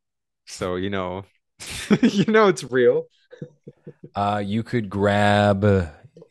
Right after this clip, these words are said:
Speaker 2: you could bring in William Kyle Girardi.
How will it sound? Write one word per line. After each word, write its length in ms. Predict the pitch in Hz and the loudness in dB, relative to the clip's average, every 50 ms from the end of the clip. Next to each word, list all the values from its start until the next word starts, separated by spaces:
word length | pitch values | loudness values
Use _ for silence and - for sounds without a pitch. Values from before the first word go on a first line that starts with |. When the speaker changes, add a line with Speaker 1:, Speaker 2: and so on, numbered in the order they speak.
| _ | _
Speaker 2:
you 380 | - 92 95 95 98 101 98 92 - | -8 -4 -2 0 0 0 -2 -4 -6
could 360 | - - 95 95 92 87 82 | -6 -4 -2 0 0 -2 -2
bring 280 | 82 92 90 92 92 92 | -4 -2 -2 0 0 0
in 180 | 92 90 87 76 | -2 -2 -4 -2
William 540 | 80 92 110 123 135 135 135 139 131 127 | 2 6 8 8 8 8 6 4 2 2
Kyle 580 | 117 - - - 113 113 113 117 117 113 110 107 | -2 -4 -2 0 2 4 4 4 4 4 4 2
Girardi. 1160 | 95 - - 113 110 104 95 87 90 95 101 110 107 104 92 85 76 69 65 62 - - - | -2 -4 -2 0 0 2 2 2 2 4 6 6 6 6 4 2 -4 -6 -10 -14 -16 -20 -20